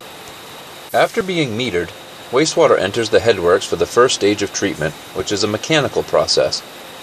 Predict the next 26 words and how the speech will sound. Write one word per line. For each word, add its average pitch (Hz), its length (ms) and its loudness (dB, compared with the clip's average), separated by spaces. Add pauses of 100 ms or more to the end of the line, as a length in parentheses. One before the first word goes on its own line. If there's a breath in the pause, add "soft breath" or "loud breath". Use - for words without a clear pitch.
(200)
Septic - 580 -2
waste 117 380 2
that 87 140 2
has 87 80 -2
been 95 180 -2
collected 110 480 2
and 107 120 -6
trucked - 280 -2
in 113 120 -4
from 95 200 -4
homes 98 380 2
in 85 120 -4
Brunswick 117 400 2
and 90 140 0
the 87 40 -4
surrounding 98 440 2
communities 98 580 -2 (400)
is - 160 -2
introduced 151 500 2
into 127 180 2
the 107 100 4
wastewater 98 420 4
flow - 300 4
at 90 140 2
the 90 60 2
headworks. 80 560 0